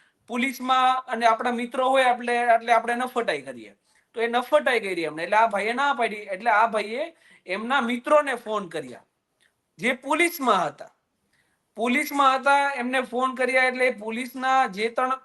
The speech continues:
બે ત્રણ પોલીસ કર્મચારીઓ સરથાણા પોલીસ સ્ટેશનથી ટુ વ્હીલર લઈ લઈને આવી જાય છે. કોઈ પી સી આર આવતી નથી. કોઈ વ્યક્તિ હારે કંઈ પણ મગજમારી થાય તો પહેલા કોઈ પણ વ્યક્તિ સો નંબર ઉપર કંટ્રોલ રૂમમાં ફોન કરે.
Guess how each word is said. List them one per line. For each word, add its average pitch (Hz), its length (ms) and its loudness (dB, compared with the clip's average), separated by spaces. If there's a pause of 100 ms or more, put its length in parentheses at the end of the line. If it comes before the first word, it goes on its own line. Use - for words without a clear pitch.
(140)
બે 208 140 -6
ત્રણ 247 380 -2 (360)
પોલીસ 233 240 -6
કર્મચારીઓ 254 600 0
સરથાણા 254 460 0
પોલીસ 247 260 -4
સ્ટેશનથી 247 420 -8
ટુ 240 160 -10
વ્હીલર 247 260 0
લઈ 233 160 4
લઈને 220 200 0
આવી 190 180 -4
જાય 165 120 -6
છે. - 80 -12
કોઈ 269 200 -2
પી 247 160 -6
સી 254 180 -4
આર 262 100 4
આવતી 247 240 -2
નથી. 233 360 -8 (260)
કોઈ 269 220 2
વ્યક્તિ 247 420 -2
હારે 226 260 6
કંઈ 233 180 -2
પણ 254 180 -2
મગજમારી 233 560 0
થાય 254 160 -4
તો 269 100 -2
પહેલા 247 260 -4
કોઈ 254 160 -10
પણ 247 180 -8
વ્યક્તિ 240 220 -6
સો 233 200 -2
નંબર 240 280 -2
ઉપર 262 200 -4
કંટ્રોલ 220 360 -2
રૂમમાં 185 260 -4
ફોન 135 240 -16
કરે. 120 260 -18